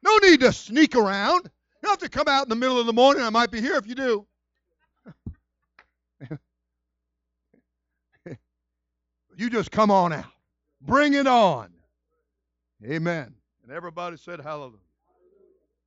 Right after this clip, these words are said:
Amen. Well, I, I conclude back where I started, thirteen and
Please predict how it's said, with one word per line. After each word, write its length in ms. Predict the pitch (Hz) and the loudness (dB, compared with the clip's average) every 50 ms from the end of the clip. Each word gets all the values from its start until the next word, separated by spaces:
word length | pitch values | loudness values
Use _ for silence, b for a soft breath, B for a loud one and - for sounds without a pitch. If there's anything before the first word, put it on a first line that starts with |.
| _ _ _ _ _ _ 107 107 | _ _ _ _ _ _ _ _
Amen. 280 | 113 120 123 123 117 98 90 85 _ _ _ _ _ _ _ _ _ _ _ _ _ _ _ _ _ _ _ _ _ _ _ _ _ _ _ | -20 -20 -20 -20 -20 -20 _ _ _ _ _ _ _ _ _ _ _ _ _ _ _ _ _ _ _ _ _ _ _ _ _ _ _ _ _
Well, 340 | 147 160 180 190 190 190 147 _ _ _ _ _ _ _ _ _ _ _ _ _ _ _ _ _ _ _ _ _ _ _ _ _ | -14 -10 -10 -8 -10 -10 -12 _ _ _ _ _ _ _ _ _ _ _ _ _ _ _ _ _ _ _ _ _ _ _ _ _
I, 100 | 123 139 127 _ _ _ _ | -20 -20 -20 _ _ _ _
I 140 | 139 147 135 | -18 -18 -18
conclude 520 | _ - 135 - _ 175 180 185 170 160 | _ -20 -20 -20 _ -20 -20 -18 -16 -12
back 260 | 170 170 170 156 _ | -10 -10 -10 -12 _
where 140 | 147 151 151 | -16 -14 -14
I 100 | 139 127 | -14 -16
started, 460 | - _ _ 139 135 139 143 143 139 131 _ _ _ _ _ _ _ _ _ _ _ _ _ _ _ _ _ _ _ _ _ _ _ _ _ _ _ _ _ _ _ _ _ _ _ _ _ _ | -18 _ _ -18 -18 -16 -18 -18 -20 _ _ _ _ _ _ _ _ _ _ _ _ _ _ _ _ _ _ _ _ _ _ _ _ _ _ _ _ _ _ _ _ _ _ _ _ _ _ _
thirteen 480 | - 170 156 _ _ - 165 160 160 156 | -20 -20 -20 _ _ -20 -20 -20 -20 -20
and 160 | 143 135 123 | -20 -20 _